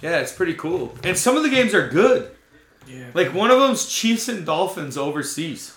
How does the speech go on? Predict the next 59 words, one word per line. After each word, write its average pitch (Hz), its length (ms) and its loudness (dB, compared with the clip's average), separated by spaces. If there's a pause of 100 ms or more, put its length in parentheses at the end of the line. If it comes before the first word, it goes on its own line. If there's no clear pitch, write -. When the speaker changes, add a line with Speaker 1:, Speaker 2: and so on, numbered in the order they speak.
Speaker 2:
That's 110 260 -8
in, 120 160 -6
uh, 95 400 -10
Speaker 1:
In 139 180 -8
Germany, 139 420 -2
Speaker 2:
Germany. 104 440 -10
Speaker 1:
I 95 40 -16
think. - 540 -16
Speaker 2:
What 139 80 -10
a 104 120 -12
game. 139 540 0
Speaker 1:
Yeah, 240 380 8
Speaker 2:
Dude. 254 460 2 (300)
Speaker 1:
dude. 269 400 10
Dude. 123 140 -10
Speaker 2:
How 247 240 6
are 165 160 6
those 165 440 2
Speaker 1:
Yeah, 285 260 12
how 247 260 12
is 220 160 8
that? 247 220 8
Speaker 2:
bastards? 240 220 6
Speaker 1:
Yeah, 214 340 6
like, 190 180 4
how 240 300 8
lucky 233 320 4
are 240 60 4
you 214 300 0
to 202 60 -2
be 185 100 4
like, 175 80 -2
"Yeah, 214 240 8
I'm 208 100 -2
going 214 160 0
to 196 60 -2
an 175 60 -6
N 175 120 0
F 170 140 -2
L 190 180 2
game 143 240 -2
against, 143 380 -8
like, 131 240 -4 (180)
randomly 151 680 0
the 139 180 -6 (140)
two 160 180 -4
of 147 60 -4
the 139 80 -8
best 143 240 -6
teams." 135 400 -10 (400)
This, 208 280 2
th-, 175 240 0
these 175 200 0
guys 156 200 0
are 139 100 -4
gonna 123 140 -6
win 131 140 -8
the 107 60 -12
division. 101 420 -14